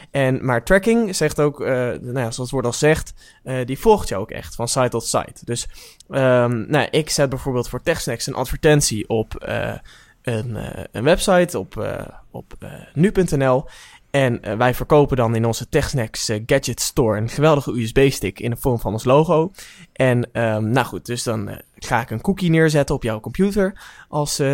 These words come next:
TechSnacks zijnde. Vanuit die advertentie wordt die gestuurd. En, ehm, die cookie gaat voor mij bijhouden welke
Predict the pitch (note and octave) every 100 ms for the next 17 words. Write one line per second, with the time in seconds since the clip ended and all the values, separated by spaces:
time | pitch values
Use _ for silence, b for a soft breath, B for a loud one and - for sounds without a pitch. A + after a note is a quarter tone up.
0 | C#3 D3 C#3+ D#3 C3+ - D3 C3 C3+ E3+
1 | - C3 G2+ C#3+ - - - - F#3 F3
2 | A2 G#2 A2+ - - A3 - - B B
3 | B - E3 D#3 D3+ - C#3 C3+ B2+ C#3
4 | - _ _ _ - D3+ A#3 G#3 - E3
5 | E3 C3+ C3 G3+ F#3+ F3 E3 E3 E3 D#3